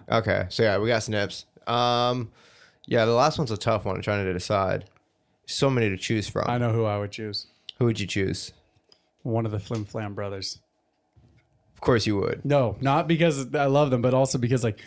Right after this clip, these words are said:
Speaker 2: you're building a powerhouse. You need the, the sni-, Snips 'cause you got the mouth, but you also need, uh, one of the Flim or Flam. One of them survives while the other's dead.
Speaker 1: Yeah.
Speaker 2: So he's got the, the, suddenly he's got the, the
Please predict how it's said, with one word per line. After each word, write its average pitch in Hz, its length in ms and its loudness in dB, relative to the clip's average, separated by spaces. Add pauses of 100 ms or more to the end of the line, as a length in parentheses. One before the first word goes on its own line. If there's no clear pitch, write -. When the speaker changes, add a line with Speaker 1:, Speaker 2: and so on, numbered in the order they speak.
(680)
Speaker 2:
you're 127 100 2
building 156 260 6
a 143 60 6
powerhouse. 147 600 6
You 127 80 4
need 127 200 4
the, 131 140 4
the 131 180 -4
sni-, 147 500 4
Snips 156 420 4
'cause 120 200 2
you - 60 6
got 123 100 2
the 139 60 0
mouth, 120 400 2 (280)
but 127 100 4
you 139 120 6
also 147 280 6
need, 123 380 2 (440)
uh, 104 420 2 (180)
one 139 160 6
of 139 60 4
the 123 80 4
Flim 156 300 4
or 131 60 4
Flam. 113 580 2 (180)
One 139 180 6
of 147 100 4
them 147 180 6
survives 127 420 4
while 120 100 4
the 120 100 4
other's 113 240 2
dead. 113 400 0 (220)
Speaker 1:
Yeah. 127 180 4
Speaker 2:
So 139 120 6
he's 123 120 6
got 143 260 4
the, 123 160 2 (200)
the, 120 220 4 (300)
suddenly 143 500 4
he's 127 220 4
got 131 280 2
the, 123 300 4
the 110 420 0